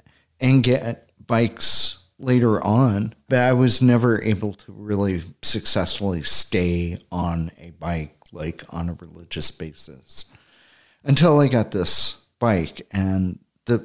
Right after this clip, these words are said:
reason why I got the Quali Sports is because I needed something that I could easily transport, not necessarily ride. And so I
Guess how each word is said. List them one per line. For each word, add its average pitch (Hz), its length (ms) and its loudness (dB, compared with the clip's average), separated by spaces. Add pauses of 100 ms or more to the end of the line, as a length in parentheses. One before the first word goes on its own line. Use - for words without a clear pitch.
reason 135 380 4
why 117 200 6
I 113 60 2
got 107 300 0
the 90 380 -2
Quali 147 360 2
Sports - 540 -6
is 92 140 -4
because 92 480 -10
I 92 140 -4
needed 113 460 0
something 98 580 -4 (580)
that 104 280 -6
I 104 140 2
could 101 440 -4 (220)
easily 131 500 2
transport, 104 1000 -4 (280)
not 101 360 -4 (300)
necessarily 101 800 -2
ride. 85 560 -6 (320)
And 92 200 -2
so 104 760 2 (220)
I 117 240 -2